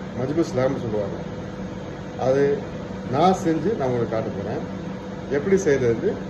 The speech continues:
இன்னும் கொஞ்சம் நேரத்துல நான் வந்து டிஸ்ப்ளே பண்றேன். எல்லாம் ரெடி, கிச்சன் இதான். நான் உங்களுக்கு சொல்லியிருந்தேன்ல, எல்லா கண்டென்ட்ஸும் போடுவேன்ட்டு, எல்லாம் போடுவேன். எல்லாத்தையும் மிக்ஸ் பண்ணி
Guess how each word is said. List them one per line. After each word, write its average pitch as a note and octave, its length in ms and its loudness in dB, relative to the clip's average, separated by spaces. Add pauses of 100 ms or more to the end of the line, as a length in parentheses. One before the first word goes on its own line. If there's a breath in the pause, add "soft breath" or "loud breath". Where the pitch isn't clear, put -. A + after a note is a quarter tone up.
(140)
இன்னும் C#3+ 160 -2
கொஞ்சம் A#2+ 280 0
நேரத்துல B2+ 320 -2 (800)
நான் G#2+ 300 -2
வந்து A2+ 200 -2
டிஸ்ப்ளே A#2 360 -4
பண்றேன். A#2 360 0 (580)
எல்லாம் A2+ 300 2
ரெடி, C3+ 340 4 (1080)
கிச்சன் C3 340 -2 (800)
இதான். B2 260 2 (760)
நான் C#3+ 100 4
உங்களுக்கு D3 240 4
சொல்லியிருந்தேன்ல, E3 480 6
எல்லா E3+ 280 6
கண்டென்ட்ஸும் F#3 560 2
போடுவேன்ட்டு, B2 400 2 (460)
எல்லாம் B2+ 480 2
போடுவேன். G2 520 -4 (200)
எல்லாத்தையும் A#2+ 340 -2
மிக்ஸ் A#2 220 -4
பண்ணி A2+ 160 -2